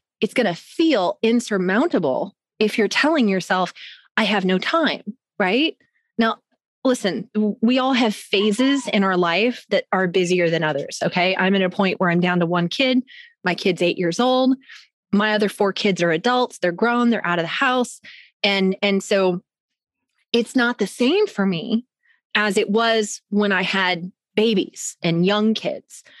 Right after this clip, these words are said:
That was a much busier time in my life, and I didn't have as much time to myself, but I still managed to have time for myself because that was the most important thing, because I knew if I didn't have time for me, then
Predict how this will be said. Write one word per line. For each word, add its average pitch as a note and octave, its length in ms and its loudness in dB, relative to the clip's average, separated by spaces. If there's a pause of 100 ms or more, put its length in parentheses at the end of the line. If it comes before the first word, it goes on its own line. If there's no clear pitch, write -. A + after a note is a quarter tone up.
(180)
That B3 160 0
was D4+ 120 2
a C#4 60 4
much A3+ 240 0
busier G#3 340 2
time G#3 240 2
in G3 60 2
my F3 140 2
life, B3 340 0
and G#3+ 100 2
I A3 120 2
didn't E4 400 0
have A3 180 0
as F3 140 -2
much E3 220 -2
time E3 200 0
to E3+ 100 -4
myself, D#3 420 0 (500)
but A#3+ 420 -2 (380)
I G3+ 80 2
still F#3 720 0 (180)
managed G3 480 2
to F3+ 60 0
have F3 200 -2
time F3+ 300 0
for F3 120 -6
myself F3+ 640 -4 (380)
because G3 380 -2 (180)
that G#3 180 0
was F#3 120 0
the F#3+ 80 0
most F#3 240 0
important F3 380 0
thing, A3+ 320 0 (300)
because G#3 200 2 (100)
I A3+ 160 0
knew A3 220 2
if F3+ 100 -2
I G#3+ 160 0
didn't G#3+ 180 0
have G3+ 140 -6
time F#3 220 0
for F3 140 -2
me, F#3+ 580 0 (500)
then F#3+ 440 0